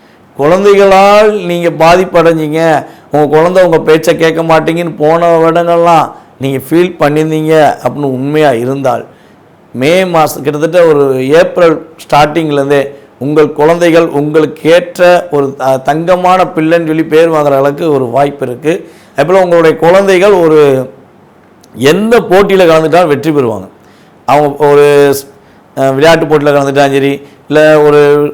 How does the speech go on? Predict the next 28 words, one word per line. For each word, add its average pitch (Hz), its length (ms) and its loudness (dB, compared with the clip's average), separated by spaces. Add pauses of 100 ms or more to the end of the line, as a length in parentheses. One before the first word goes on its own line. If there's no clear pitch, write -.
சினிமா 175 360 -2
தியேட்டர்லையோ 143 640 -2
ஏதோ 143 180 0
ஒரு 226 200 2
ஃபங்க்ஷன், 170 400 -2 (200)
உங்களுடைய 147 400 -2
காலேஜ் 147 420 0
ஃபங்க்ஷன், 139 240 -6
ஸ்கூல் 156 300 -4
ஃபங்க்ஷன், 147 240 -4
அந்த 147 140 -4
பிள்ளை 147 320 -2
எந்த 196 320 -4
ஃபங்க்ஷன்ல 165 460 -4
கலந்துக்கிட்டாலும் 135 760 -4 (380)
அவர்களுக்கு 151 720 0
ஒரு 143 140 -2
மிகப்பெரிய 160 520 -2
மதிப்பு 156 440 -4
கிடைக்கும். 131 500 -4 (380)
அந்த 151 260 -2
மதிப்பு 185 560 -2
மூலமாக 156 500 -2
உங்களுக்கு 160 380 -4
ஒரு 131 100 -2
பெரிய 139 220 -8
மகிழ்ச்சியே 135 520 -8
கிடைக்கும். 92 300 -16